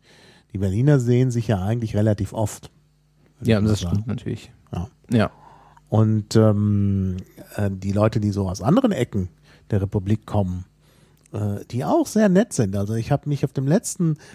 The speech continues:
Speaker 1: Bundesparteitag sowas von nett unterhalten mit Leuten aus Saarbrücken. Und ich wollte dann auch sogar im August nach Saarbrücken, hat dann nicht geklappt, ähm, weil ich doch zu viel zu tun hatte. Ähm,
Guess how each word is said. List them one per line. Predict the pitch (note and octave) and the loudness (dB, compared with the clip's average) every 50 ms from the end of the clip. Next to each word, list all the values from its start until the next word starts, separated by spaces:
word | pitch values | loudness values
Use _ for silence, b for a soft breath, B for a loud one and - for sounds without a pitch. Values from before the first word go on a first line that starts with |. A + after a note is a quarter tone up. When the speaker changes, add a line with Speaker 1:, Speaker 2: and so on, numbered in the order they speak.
| B B _ | B B _
Speaker 1:
Bundesparteitag | D3 D#3 E3+ D#3+ - - C#3+ - D3 C#3 C3+ C#3 B2+ A#2+ | 0 0 0 0 0 0 2 2 2 2 2 0 0 -2
sowas | A#2 A#2 A#2+ D#3 F#3+ G#3+ G3 D#3+ | -2 -4 -2 -2 2 2 2 0
von | - - D3 B2+ | 0 -2 -2 0
nett | C3+ D3+ E3 - | 0 0 0 0
unterhalten | D3+ C3+ C#3 B2+ B2+ C3+ - - | -2 0 0 2 2 0 -2 -4
mit | B2 A#2 A2 | -6 -4 -4
Leuten | A2 A#2 C3 - C3 | -2 -4 -4 -4 -4
aus | A#2+ A2+ - | -6 -6 -4
Saarbrücken. | - G#2+ G2+ A2 - A3+ - - | -4 -4 -2 0 0 0 2 2
Und | D3+ A2 | 2 2
ich | G2 | 4
wollte | - C3 C#3+ D3 D3 | 6 4 6 6 4
dann | B2 A#2+ | 2 2
auch | A#2+ A#2+ A#2 | 2 2 2
sogar | B2 B2 A2+ A#2 A#2 B2 | 2 2 4 4 4 2
im | A#2+ A2 | 0 -2
August | G#2 G#2+ A2 B2 D3 - - - | -4 -2 0 0 -2 -2 0 0
nach | A#2+ A2+ | 0 0
Saarbrücken, | - A2 G#2 A2 C3 C#3+ - A#2 G2+ | 0 0 0 0 -2 -2 -2 -2 -2
hat | G#2+ G#2 - | -2 0 0
dann | G#2+ G2+ | -2 -2
nicht | G#2 G#2+ - - | -2 -4 -6 -10
geklappt, | - - - A#2+ C3 D3 B B B B B B B B B B B B - | -12 -2 0 0 0 0 B B B B B B B B B B B B -2
ähm, | G#2+ A2 A2 G#2+ G#2+ G#2+ G#2+ G#2 G#2 | 0 2 2 2 2 0 0 0 2
weil | G#2+ G#2 G#2 | 2 0 0
ich | G2+ | 2
doch | - - B2 - | 0 0 0 0
zu | - A2+ | -2 -4
viel | - - F#2+ | -4 -4 -6
zu | - G2+ | -8 -10
tun | - - G2+ F#2 G2 G2 | -8 -8 -8 -6 -4 -2
hatte. | G#2 A2 - C#3 C#3 b b b b b b b b b b - | -2 -2 -2 -4 -6 b b b b b b b b b b -2
Ähm, | A#2+ A#2 A#2 A#2 A2+ A2+ A2+ A2+ A2+ A2+ A2+ A2+ A2 G#2+ G#2+ G#2+ G#2+ G#2+ G#2+ | 2 2 2 2 0 -2 -2 -4 -4 -4 -4 -6 -6 -6 -6 -6 -8 -8 -10